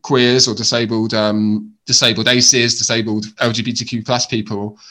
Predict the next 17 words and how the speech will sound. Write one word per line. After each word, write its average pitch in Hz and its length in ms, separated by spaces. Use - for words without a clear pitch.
in 143 240
your 123 160
content 117 480
that 117 100
you're 113 140
producing. 131 720
Because, 135 600
you 156 120
know, 127 100
you, 160 360
you're 160 180
supposed, 180 380
if 185 120
you 202 80
want 233 200
to 196 60
be 180 540